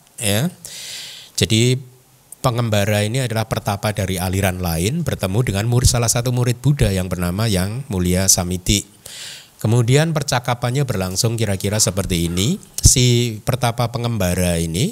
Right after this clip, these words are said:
Potaliputa namanya, dia mengatakan kepada Yang Mulia Samiti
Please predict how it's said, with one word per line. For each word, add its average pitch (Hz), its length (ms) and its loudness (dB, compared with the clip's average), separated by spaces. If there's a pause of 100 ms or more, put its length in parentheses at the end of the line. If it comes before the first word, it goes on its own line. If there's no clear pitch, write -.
Potaliputa 95 880 -2
namanya, 90 480 0 (800)
dia 170 160 4
mengatakan 170 720 -2
kepada 120 480 -2
Yang 110 480 -2
Mulia 110 400 2
Samiti 139 720 0